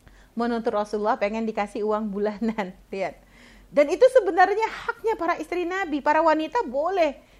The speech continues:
minta nafkah. Ya kan? Karena memang haknya wanita diberikan nafkah. Kalau ada suami nggak ngasih nafkah, Rasulullah sendiri ngasih solusi kok. Kalau ada seorang laki-laki tidak bisa memberikan nafkah, maka apa? Ada pilihan bagi seorang wanita.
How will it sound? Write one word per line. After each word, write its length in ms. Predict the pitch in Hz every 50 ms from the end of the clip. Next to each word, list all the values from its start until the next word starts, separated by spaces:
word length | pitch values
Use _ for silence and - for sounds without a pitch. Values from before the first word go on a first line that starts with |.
| -
minta 240 | - 269 285 262 294
nafkah. 720 | 285 294 285 285 - 294 311 - - - 208 208 - _ _ _ - - - _ -
Ya 160 | 175 208 208
kan? 160 | 269 392 -
Karena 160 | 254 247 320
memang 240 | 349 311 311 339 349
haknya 400 | 277 - 320 320 - 285 285 277
wanita 320 | 262 233 220 226 226 427
diberikan 400 | 440 311 285 262 330 - 403 427
nafkah. 560 | 415 427 415 453 453 453 453 - 220 208 196 - - _ _ _
Kalau 160 | - 294 311
ada 160 | 311 285 330
suami 280 | 320 - 302 294 302 285
nggak 160 | 277 247 254
ngasih 200 | 254 254 - 262 254
nafkah, 560 | 240 226 226 220 190 - - 277 440 427 - - - -
Rasulullah 360 | - 403 403 - - 427 403
sendiri 280 | - 349 320 415 440 466
ngasih 240 | 381 330 - 320 294
solusi 480 | - 285 247 240 240 226 - 359 359
kok. 200 | - 427 294 - - - - _
Kalau 160 | - 311 302
ada 200 | 294 262 285 285 277
seorang 320 | 277 - 262 269 277 269 269
laki-laki 400 | 269 240 233 247 262 254 - 285
tidak 240 | 220 233 226 220
bisa 160 | 226 240 285 262
memberikan 240 | 247 247 262 262
nafkah, 320 | 254 240 240 262 240 262 247 -
maka 240 | 240 254 247 427 453
apa? 160 | 453 453 330 311 - - - - - -
Ada 160 | 294 302 359
pilihan 480 | - 403 415 440 453 - 440 415 403 349
bagi 160 | 339 311 330
seorang 240 | 294 311 302 302 311
wanita. 320 | 311 320 320 262 262 233